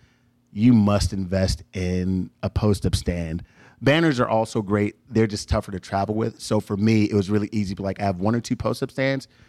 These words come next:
They come in their own bag, and I can move with those things really easily. Like, whoop, and they're there,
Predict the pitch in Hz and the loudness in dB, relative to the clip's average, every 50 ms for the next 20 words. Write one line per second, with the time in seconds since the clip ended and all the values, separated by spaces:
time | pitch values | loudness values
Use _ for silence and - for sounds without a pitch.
0 | _ _ _ - 98 - - 107 104 104 101 98 101 104 107 107 107 107 107 107 | _ _ _ -8 -6 -2 0 0 2 2 2 2 2 2 2 2 2 2 2 0
1 | 107 - _ _ - 95 107 107 117 123 123 123 123 123 120 - _ _ _ _ | 0 -2 _ _ -4 -2 0 2 4 4 4 2 2 0 -4 -8 _ _ _ _
2 | _ _ _ _ - 101 98 95 95 - 95 92 90 92 98 98 90 92 - - | _ _ _ _ -12 -8 -8 -8 -8 -6 -4 0 2 4 4 2 2 -2 -4 -6
3 | 92 90 - - 95 92 90 85 85 95 92 92 90 98 98 92 82 85 85 80 | -6 -6 -6 -6 -6 -6 -6 -6 -4 -4 -4 -4 -2 -4 -4 -4 -6 -8 -14 -16
4 | 80 82 - - 120 151 123 269 427 523 605 587 - _ _ - 117 - 220 101 | -16 -12 -8 -4 0 2 2 2 2 0 -4 -6 -8 _ _ -4 -2 0 0 0
5 | 98 95 101 92 85 82 90 | 0 0 0 -2 -4 -8 -16